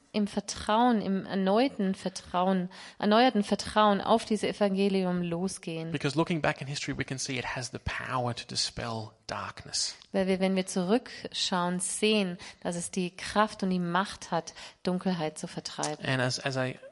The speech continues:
Speaker 2: let me finish by saying, as we go forth,
Speaker 1: Und wenn wir vorwärts gehen,
Speaker 2: we can be so confident
Speaker 1: dann können wir so vertrauensvoll sein.
Speaker 2: because our God is a mighty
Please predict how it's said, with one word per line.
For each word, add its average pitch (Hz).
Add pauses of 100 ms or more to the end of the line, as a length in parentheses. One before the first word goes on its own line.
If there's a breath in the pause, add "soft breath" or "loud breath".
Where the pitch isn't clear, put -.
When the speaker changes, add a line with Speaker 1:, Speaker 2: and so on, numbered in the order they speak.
(140)
Speaker 2:
let -
me 139
finish 160
by 131
saying, 131
as 165
we 156
go 139
forth, - (320)
Speaker 1:
Und 196 (120)
wenn 262
wir 233 (420)
vorwärts 185
gehen, 160 (140)
Speaker 2:
we 147
can 156
be 139
so 143
confident - (400)
Speaker 1:
dann 185
können 185
wir 180
so 214
vertrauensvoll 202
sein. 151
Speaker 2:
because 127 (120)
our 123
God 117 (580 soft breath)
is 120
a 123
mighty 110